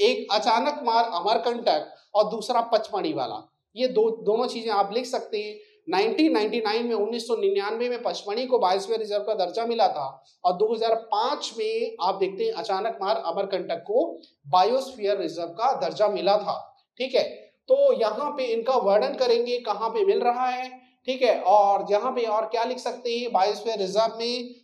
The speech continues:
आप यहाँ देखते हैं core, buffer और transitional वाला area। ठीक है,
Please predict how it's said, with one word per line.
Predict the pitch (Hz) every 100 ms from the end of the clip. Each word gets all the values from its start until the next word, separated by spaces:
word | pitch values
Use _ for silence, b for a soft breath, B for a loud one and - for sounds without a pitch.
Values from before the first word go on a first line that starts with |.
| -
आप | 180 196
यहाँ | 202 214 214
देखते | 208 214 220
हैं | 220 220 220 220 - _ -
core, | 240 247 262 269 - - - _ _ _
buffer | 139 208 208 254 247 247 247 247 B _ 180
और | 190 214 214 208
transitional | 220 208 208 208 - 220 196
वाला | 180 202 175
area। | 170 156 123 90 - _ -
ठीक | 254
है, | 214